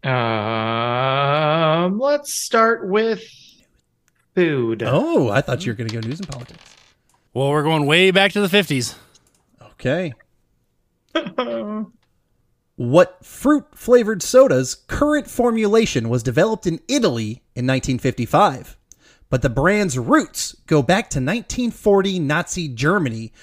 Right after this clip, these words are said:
Speaker 2: when it originated as a Coca-Cola alternative due to an American trade embargo.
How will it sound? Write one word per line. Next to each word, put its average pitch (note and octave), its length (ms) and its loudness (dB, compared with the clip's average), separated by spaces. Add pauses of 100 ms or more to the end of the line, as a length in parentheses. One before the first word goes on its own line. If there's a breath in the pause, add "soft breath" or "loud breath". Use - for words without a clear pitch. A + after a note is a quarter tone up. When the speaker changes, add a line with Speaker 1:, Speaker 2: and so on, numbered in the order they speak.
(220 loud breath)
Speaker 2:
when C#3+ 200 2
it D3 220 2
originated C#3 720 0
as B2+ 220 -2
a B2 80 -2
Coca-Cola F#3+ 680 0
alternative D3+ 800 0
due C3+ 200 0
to D#3 180 -2
an A#2 80 -2
American B2 460 -4
trade B2 280 -4
embargo. A#2+ 540 -6